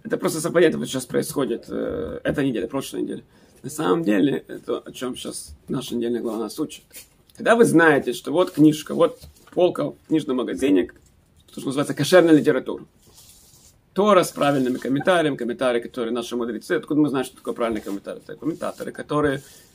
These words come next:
у них есть цепочка, у них есть Месойра от Моише. Если вы посмотрите Рамбам, Рамбам в своем великом труде, он начинает свой труд с цепочка, которая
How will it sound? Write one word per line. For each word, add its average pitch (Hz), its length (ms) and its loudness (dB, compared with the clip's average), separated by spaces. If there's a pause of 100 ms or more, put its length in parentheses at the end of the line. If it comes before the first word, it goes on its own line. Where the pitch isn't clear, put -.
(120)
у 135 60 -4
них 151 160 2
есть 156 180 0
цепочка, 131 420 0
у 131 40 -2
них 135 80 -2
есть 131 80 -12
Месойра 131 640 0 (480)
от - 160 -4
Моише. 135 600 0 (280)
Если - 180 -8
вы 113 80 -6
посмотрите 139 400 -4
Рамбам, 135 500 2
Рамбам 151 340 0
в - 40 -10
своем 143 540 0 (680)
великом 139 440 6
труде, 123 360 4
он 131 160 0
начинает 143 540 0
свой 139 180 -2
труд - 300 -6
с - 60 -12
цепочка, - 560 -6
которая 117 520 -2